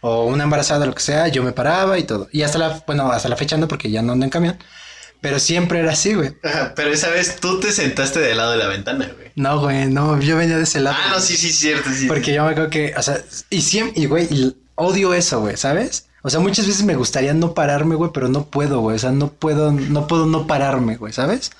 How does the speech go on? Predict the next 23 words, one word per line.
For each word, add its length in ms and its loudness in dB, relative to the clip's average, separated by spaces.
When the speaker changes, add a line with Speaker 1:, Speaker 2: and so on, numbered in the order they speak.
Speaker 1:
Y 160 0
este, 280 -2
y 100 2
es 100 0
uno 160 2
de 80 2
mis 200 2
peores 460 0
enemigos, 500 0
¿eh? 160 0
Mis 160 0
peores 260 0
enemigos 360 2
en 60 2
el, 220 -2
en 140 -2
el 120 -2
transporte 440 -2
son 300 0
las 140 0
señoras 500 0
que 100 -2
traen 400 -2